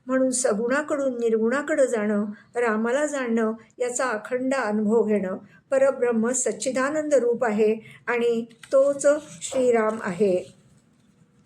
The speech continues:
श्रीराम. हरिहर पावन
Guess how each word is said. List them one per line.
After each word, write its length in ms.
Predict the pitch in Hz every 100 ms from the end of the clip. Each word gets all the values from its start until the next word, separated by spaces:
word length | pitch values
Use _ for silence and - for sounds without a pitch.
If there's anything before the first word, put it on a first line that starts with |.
| _ _ - _ _
श्रीराम. 720 | - 247 233 233 220 214 311 - - - - - - - - - - - - - - - - - - - - -
हरिहर 420 | 254 277 285 269
पावन 400 | 262 247 220 233